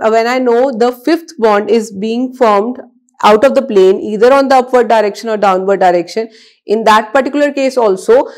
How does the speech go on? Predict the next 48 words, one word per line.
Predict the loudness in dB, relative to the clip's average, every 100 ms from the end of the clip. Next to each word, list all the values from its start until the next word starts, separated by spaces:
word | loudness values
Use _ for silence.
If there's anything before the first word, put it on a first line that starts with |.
| -20 -4
the | -2
bond | 2 4 4 2
angle | 0 0 -2
would | -2
be | 0
ninety | 0 0 -2 -4 -4
degree, | -4 -4 -4 -4
because | -4 -4 0 0 0 0
the | 2 4 2 0
four | 2 4
bonds | 4 2 2
are | 0 0
in | 0
this | -2 2
direction | 2 2 0 -4
in | -6 -4
one | -4 -2 -4
plane | -2 -2 -2 -8 _ -6
and | -2 0 2
one | 2 2
is | 0
above | 0 0 0
the | -2
plane | 0 2 2
or | 2 0
down | 2 0 0 -2
the | -4
plane, | -2 -4 -4 -10 _ _
then | -2 0 2
the | 0
angle | 0 0 -2 -2
would | -4 -2
be | -2
ninety | -2 -2 -4 -4
degree. | -6 -6 -8
So | -6 -6
the | -4 -4 -2
angle | -2 0 -2 0
between | -2 -2 -2 -2 0
the | 0 0
bond | 2 2 2 -2
which | -6
is | -6
coming | -2 0 -2 -2
out | -2 0 -2
of | -2
the | -4
plane | 0 2 2